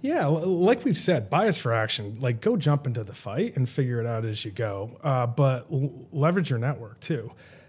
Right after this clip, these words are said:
Uh, I, you know, I've mentioned a, a number of folks that, uh, I was lucky enough to work for that are all C R Os now or have been C R Os, including others. And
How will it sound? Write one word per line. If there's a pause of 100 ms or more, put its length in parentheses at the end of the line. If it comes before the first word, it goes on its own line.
Uh,
I,
you
know,
I've
mentioned
a,
a
number
of
folks
that, (280)
uh,
I
was
lucky
enough
to
work
for
that
are
all
C
R
Os
now
or
have
been
C
R
Os,
including
others.
And